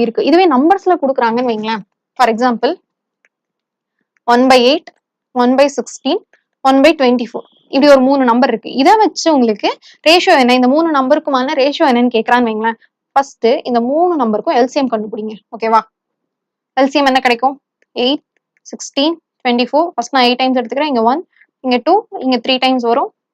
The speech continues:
டூ, ஒன், ஒன், த்ரீ, இங்க த்ரீ, ஒன்,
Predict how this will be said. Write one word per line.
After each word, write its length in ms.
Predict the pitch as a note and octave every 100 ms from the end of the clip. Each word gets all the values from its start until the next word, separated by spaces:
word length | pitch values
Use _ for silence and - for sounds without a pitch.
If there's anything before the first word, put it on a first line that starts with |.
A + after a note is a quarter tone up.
| _ _
டூ, 80 | C4+ F#4 - A#3
ஒன், 120 | A#3+ C#4 C4 A#3
ஒன், 100 | C4 C#4+ _
த்ரீ, 140 | - C4 D4+ - _ _ _ _ _ _
இங்க 120 | B3 A#3 -
த்ரீ, 140 | C4 G4 G4 B3
ஒன், 140 | B3